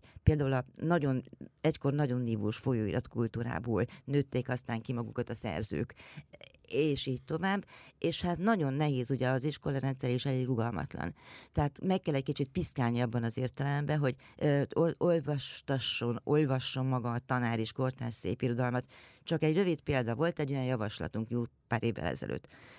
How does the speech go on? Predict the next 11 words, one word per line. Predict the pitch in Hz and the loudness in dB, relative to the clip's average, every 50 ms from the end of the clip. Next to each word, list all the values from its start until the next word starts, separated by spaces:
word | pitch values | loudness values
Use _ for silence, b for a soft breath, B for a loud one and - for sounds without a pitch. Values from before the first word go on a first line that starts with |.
| B B B | B B B
hogy | 143 135 | 0 2
leginkább | 147 170 170 180 180 170 175 165 | 4 2 2 0 0 0 0 0
úgy | 175 185 - | 0 0 0
tudna | - 143 123 127 120 117 117 | 0 0 0 0 0 0 0
az | 113 113 | 0 0
állam | 131 127 131 117 110 | 0 0 0 0 0
támogatni | - - 131 127 123 107 107 - 120 110 | -2 -2 -2 0 0 0 0 0 0 0
az | 95 98 | -2 0
irodalmat, | 107 104 120 120 131 139 139 143 160 160 - B B B B B | 0 -2 0 0 0 0 0 0 -2 -2 -4 B B B B B
hogyha | B 135 - 147 | B 2 2 4
rengeteg | 156 175 160 156 135 113 117 - - 113 | 4 4 2 2 2 0 -2 -2 -2 -4